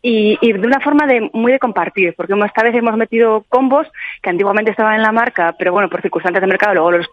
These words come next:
los quitamos, y los hemos recuperado porque al final los demandaba el consumidor. Tenemos un consumidor muy de compartir, de familias, de amigos que vienen a celebrar a nuestros locales,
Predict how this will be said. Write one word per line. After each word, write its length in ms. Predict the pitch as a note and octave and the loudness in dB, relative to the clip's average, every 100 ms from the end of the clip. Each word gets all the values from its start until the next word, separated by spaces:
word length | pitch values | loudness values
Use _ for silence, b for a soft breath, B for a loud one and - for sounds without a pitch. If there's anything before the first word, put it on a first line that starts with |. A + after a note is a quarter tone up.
| - | -6
los 180 | F#3 | -4
quitamos, 360 | - - C4+ D#4 D#4 B B | -2 0 2 0 -2 B B
y 60 | - | -2
los 80 | A3+ | 2
hemos 120 | D4 | 2
recuperado 420 | D4+ C#4+ C#4+ D4 | 2 0 2 0
porque 160 | C4+ A3 | 0 -4
al 80 | |
final 260 | - A3+ C4+ B B | -2 -2 -2 B B
los 120 | G#3+ | -2
demandaba 380 | G#3 F#3+ G3+ G#3 | 0 0 2 0
el 80 | E3+ | 0
consumidor. 540 | F3+ E3+ F3+ E3+ D#3 - b _ | -2 -2 0 2 0 -4 b _
Tenemos 220 | G#3+ A3 | -2 2
un 40 | B3 | 2
consumidor 360 | B3 A#3+ A#3+ | 2 2 2
muy 100 | A#3 | 4
de 80 | A#3 | 2
compartir, 720 | A#3 A3+ A3 A3+ B3+ B3+ A#3+ | 2 -2 -4 -2 0 0 0
de 100 | G#3 | -2
familias, 680 | G3 F3 G#3 A#3+ A#3 G#3+ G#3+ | -2 0 2 4 4 2 0
de 80 | F#3+ | -2
amigos 440 | F3+ A3+ B3 A3 - | 0 0 0 0 -2
que 80 | |
vienen 160 | F#3 G#3 | -4 -2
a 60 | A3 | 0
celebrar 240 | A3 G#3+ | 0 0
a 20 | |
nuestros 180 | A3 G#3+ | -2 -4
locales, 320 | A3 A3+ B3 | -2 0 -2